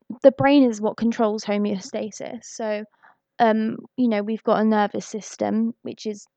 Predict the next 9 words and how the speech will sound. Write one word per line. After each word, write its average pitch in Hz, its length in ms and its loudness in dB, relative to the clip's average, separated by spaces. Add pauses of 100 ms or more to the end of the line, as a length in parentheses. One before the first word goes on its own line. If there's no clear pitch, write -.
(140)
basically, 220 680 -4
um, 208 520 -4 (420)
kind 208 280 0
of 202 120 -8
like - 340 -4 (600)
receptors, - 760 -6
I 196 120 -8
suppose, 196 640 -12
that, 208 280 -4